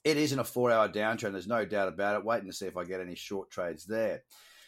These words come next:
B S V, well, it was a two-hour yesterday that gave the opportunity, and because it's been trending well for quite some time, that was why it was there.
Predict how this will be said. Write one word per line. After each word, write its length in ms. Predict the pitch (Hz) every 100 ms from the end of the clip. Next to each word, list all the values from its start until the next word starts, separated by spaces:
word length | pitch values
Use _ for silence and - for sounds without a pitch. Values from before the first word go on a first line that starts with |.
| _ -
B 100 | 151
S 240 | 151 135
V, 200 | 120 180
well, 260 | 175 151 185
it 60 |
was 120 | 156 113
a 40 |
two-hour 400 | - 185 160 123
yesterday 400 | 117 113 123 120
that 100 | 104
gave 220 | 123 117
the 120 | 104
opportunity, 520 | 107 104 - 110 113 180
and 260 | 117 117
because 220 | 113 113
it's 80 | 113
been 220 | - 113
trending 340 | 101 120 110 98
well 180 | 107 123
for 120 | -
quite 260 | 110 110
some 240 | - 113 110
time, 320 | 113 139 190 123
that 160 | 92
was 140 | 113 107
why 200 | 123 139
it 60 |
was 140 | 151 127
there. 340 | 175 226 -